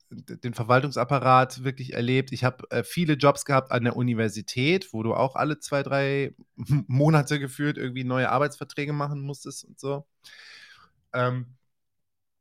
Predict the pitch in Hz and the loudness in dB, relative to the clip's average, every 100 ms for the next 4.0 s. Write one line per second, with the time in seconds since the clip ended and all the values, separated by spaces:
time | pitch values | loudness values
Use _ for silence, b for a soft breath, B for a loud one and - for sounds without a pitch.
0 | _ _ _ _ _ 127 131 123 147 127 | _ _ _ _ _ -4 0 4 2 4
1 | 135 131 131 135 127 - 127 - 135 120 | 4 4 2 0 -2 -4 -8 2 4 4
2 | 120 131 156 143 139 139 139 139 135 131 | 4 6 8 8 8 6 4 0 -2 -2
3 | - - 117 104 120 120 127 127 127 | -6 -6 -6 -4 -4 2 2 2 -4